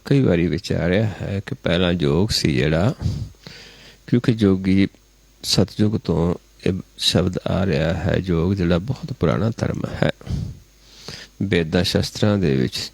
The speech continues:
ਯੋਗ ਦੀ ਗੱਲ ਕੀਤੀ ਗਈ ਹੈ। ਮਨ ਨੇ ਪਰਮੇਸ਼ਰ ਨਾਲ ਜੁੜਨਾ ਹੁੰਦਾ ਸੀ। ਮਨ ਹਰ ਸਮੇਂ ਨਾਮ ਮੰਗਦਾ ਰਹਿੰਦਾ ਸੀ।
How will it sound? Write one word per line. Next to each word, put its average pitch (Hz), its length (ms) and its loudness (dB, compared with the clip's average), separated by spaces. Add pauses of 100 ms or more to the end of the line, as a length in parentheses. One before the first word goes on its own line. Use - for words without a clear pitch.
(120)
ਯੋਗ 92 260 2
ਦੀ - 220 -4
ਗੱਲ - 160 -4
ਕੀਤੀ - 520 -6
ਗਈ - 180 -4
ਹੈ। - 180 -2 (3500)
ਮਨ 110 260 4
ਨੇ 120 280 4
ਪਰਮੇਸ਼ਰ 98 600 0
ਨਾਲ 107 220 2
ਜੁੜਨਾ 95 400 2
ਹੁੰਦਾ 107 400 2
ਸੀ। 95 420 0 (280)
ਮਨ 95 300 -2
ਹਰ 101 260 -4
ਸਮੇਂ 90 560 0 (1300)
ਨਾਮ 101 520 4 (280)
ਮੰਗਦਾ 98 420 4
ਰਹਿੰਦਾ 98 420 0
ਸੀ। 95 380 0